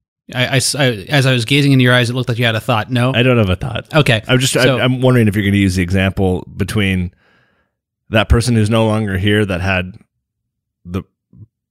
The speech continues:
Speaker 2: problem over, like, they were doing the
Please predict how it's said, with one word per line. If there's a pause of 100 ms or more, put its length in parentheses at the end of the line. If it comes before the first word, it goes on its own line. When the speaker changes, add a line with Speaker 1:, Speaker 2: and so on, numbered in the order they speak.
(200)
Speaker 2:
problem
over,
like,
they
were (240)
doing
the